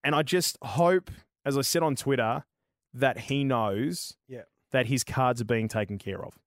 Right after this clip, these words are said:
Speaker 2: Yes.
Speaker 1: You know what I mean?
Speaker 2: Yes.
Speaker 1: And
Speaker 2: It's
Speaker 1: that's, that's it. That's, um,
Speaker 2: That's beautiful, man.
Speaker 1: that's
Speaker 2: Like,
Speaker 1: the
Speaker 2: that's,
Speaker 1: story.
Speaker 2: that's, um, it sort of shows, you know, we cop a lot of shit for being gamers in life, but for us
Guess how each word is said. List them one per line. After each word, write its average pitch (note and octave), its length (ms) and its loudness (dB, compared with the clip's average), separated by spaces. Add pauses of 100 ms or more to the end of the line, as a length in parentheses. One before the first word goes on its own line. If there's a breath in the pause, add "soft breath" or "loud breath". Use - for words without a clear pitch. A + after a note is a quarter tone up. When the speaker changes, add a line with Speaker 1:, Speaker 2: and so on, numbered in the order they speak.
(180)
Speaker 2:
Yes. F3 420 -10
Speaker 1:
You B2 80 0
know C3 60 4
what C3 80 2
I B2+ 40 0
mean? F3 220 0
Speaker 2:
Yes. - 380 -18 (600)
Speaker 1:
And E3+ 100 2
Speaker 2:
It's G3 200 0
Speaker 1:
that's, - 20 -2
that's G#3 240 0
it. G3+ 200 0
That's, - 360 0
um, D3+ 360 2
Speaker 2:
That's C3 180 -2
beautiful, F3 420 -2
man. A#2 120 -4
Speaker 1:
that's E3 120 2
Speaker 2:
Like, F3 80 4
Speaker 1:
the F#3 60 2
Speaker 2:
that's, F#3 100 4
Speaker 1:
story. F3 360 2 (240)
Speaker 2:
that's, E3+ 340 -6
um, C3 400 -2 (1400)
it D#3+ 180 -8
sort F#3 220 0
of D#3+ 80 0
shows, D3 760 2
you D3 60 -2
know, C3+ 400 2 (680)
we D3+ 160 0
cop - 240 -2
a D#3+ 40 -2
lot D3 120 2
of B2 60 -2
shit - 200 -6
for C3 80 -16
being C#3 280 -2
gamers B2 420 -2
in A#2+ 200 -8
life, B2 480 -4 (120)
but B2+ 260 -2 (540)
for C3+ 160 2
us - 520 0